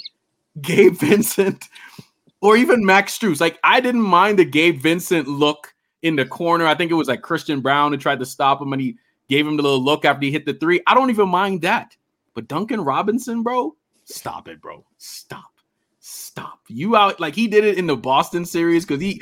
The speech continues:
and then it's always a game where he scores just ten points. It's all, that's, it's always that game. Like, if you score ten points and you start looking at the crowd and looking at players,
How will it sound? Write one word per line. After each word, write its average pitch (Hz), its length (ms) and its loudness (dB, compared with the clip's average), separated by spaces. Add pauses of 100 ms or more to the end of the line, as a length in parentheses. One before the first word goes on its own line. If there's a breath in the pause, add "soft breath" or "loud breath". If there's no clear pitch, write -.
(220 loud breath)
and 190 120 0
then 202 280 2 (140)
it's - 200 2
always 214 340 4
a 196 80 2
game 160 380 -2
where 131 100 -2
he 175 140 -4
scores 170 380 -4
just 135 320 -10
ten 139 180 -8
points. - 340 -14
It's 139 200 -8
all, 175 240 4
that's, 185 220 -2 (160)
it's 170 200 -2
always 180 360 2
that 156 280 0
game. 123 380 -6 (220)
Like, 127 120 -4
if 147 140 -4
you 196 100 -2
score 240 240 0
ten 190 320 -4
points 170 380 -2
and 135 180 -4
you 165 80 -6
start 175 300 -2
looking 143 320 -2
at 156 80 -8
the 127 80 -8
crowd 139 400 0
and 120 100 -4
looking 135 240 -6
at 120 160 -4
players, 143 480 -4